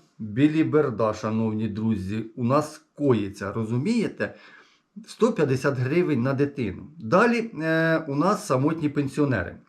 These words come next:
Да? Е, що ж можуть отримати самотні пенсіонери? Для того, щоб отримати відповідну надбавку, а, надбавка до пенсії,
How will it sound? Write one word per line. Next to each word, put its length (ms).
Да? 300
Е, 180
що 200
ж 80
можуть 280
отримати 400
самотні 460
пенсіонери? 540
Для 140
того, 220
щоб 200
отримати 440
відповідну 480
надбавку, 560
а, 140
надбавка 420
до 120
пенсії, 500